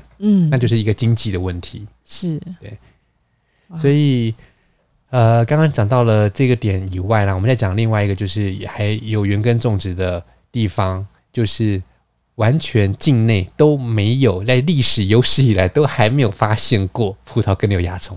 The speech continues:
Speaker 2: 你就敢原根种植。
Speaker 1: 嗯。哦。譬如说哪一个产区？
Speaker 2: 在这个世界上，你觉得有哪个地方是那种感觉起来，哇，很安全，
Speaker 1: 与世无争啊，
Speaker 2: 然后与世无争啊，
Speaker 1: 桃花源。
Speaker 2: 桃花源啊，复活岛啊。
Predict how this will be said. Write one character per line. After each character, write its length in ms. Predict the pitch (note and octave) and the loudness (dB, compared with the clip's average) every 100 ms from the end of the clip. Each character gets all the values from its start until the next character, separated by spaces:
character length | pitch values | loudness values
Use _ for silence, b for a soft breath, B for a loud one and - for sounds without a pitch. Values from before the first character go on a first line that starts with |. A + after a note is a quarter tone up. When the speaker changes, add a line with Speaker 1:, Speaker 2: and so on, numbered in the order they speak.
| - | -8
Speaker 2:
你 80 | A2 | -2
就 100 | D3 | -2
敢 260 | F#3+ G2 F#2 | 0 -2 -2
原 140 | F#2+ | -2
根 180 | G2+ G2 | -2 -2
种 200 | G2 F2+ | -4 -8
植。 160 | - - _ _ _ _ | -14 -16 _ _ _ _
Speaker 1:
嗯。 100 | F3+ | -4
哦。 680 | F#3 A3 A3+ F#3 D3 D#3 F3 _ _ _ _ _ _ _ _ _ _ | -2 -2 -2 -2 -4 -8 -12 _ _ _ _ _ _ _ _ _ _
譬 80 | A3+ | -2
如 80 | G3+ | -2
说 240 | F3+ F#3 | 0 0
哪 140 | F3 D#3 | 0 -2
一 40 | |
个 60 | E3 | -4
产 220 | E3+ D3+ | -6 -10
区？ 240 | - - F3 _ _ _ _ _ _ | -12 -14 -16 _ _ _ _ _ _
Speaker 2:
在 120 | D#3 | 4
这 120 | C#3+ C#3+ | 6 6
个 40 | |
世 140 | - | 4
界 160 | C3 C3 | 2 2
上， 240 | A#2+ A#2 | 4 0
你 40 | G2 | 2
觉 140 | A2+ | 2
得 140 | A#2+ A2 | 4 4
有 140 | A2 | 4
哪 160 | G2 F#2+ | 2 0
个 80 | |
地 160 | G#2 A2+ | 0 2
方 160 | G#2 G2+ | 2 0
是 160 | A#2+ | 0
那 100 | A2 | -2
种 160 | G2 F#2 | -2 -4
感 140 | F#2+ | -2
觉 120 | G2 G2+ | -2 -4
起 140 | - | -4
来， 180 | G2 G2+ B B B B B B B B | -6 -6 B B B B B B B B
哇， 100 | C#3+ | -4
很 200 | A#2 G#2 | -2 0
安 180 | A2 C3+ | 2 2
全， 380 | - - F#2 F2 F3+ | 2 2 0 0 -2
Speaker 1:
与 40 | |
世 180 | - A3 | -2 2
无 160 | F#3 D#3+ | 2 2
争 200 | F3 E3 | 0 0
啊， 100 | D#3+ | 0
Speaker 2:
然 20 | D#3+ | 0
后 80 | |
与 40 | E3+ | 2
世 100 | F3 | 4
无 340 | D#3+ F3 E3+ | 6 6 4
争 180 | D3+ E3 | 4 4
啊， 260 | G2 G2 G2+ | 2 -2 -2
Speaker 1:
桃 160 | G#2+ | -2
花 200 | G2+ A2+ | 0 0
源。 180 | A2 F#2+ | 0 0
Speaker 2:
桃 20 | |
花 0 | |
源 0 | |
啊， 140 | F#2+ F#2 | -2 -2
复 180 | F3+ | -2
活 220 | C3+ A2 G#2+ | 0 0 0
岛 140 | G2+ | 0
啊。 180 | G#2 | -4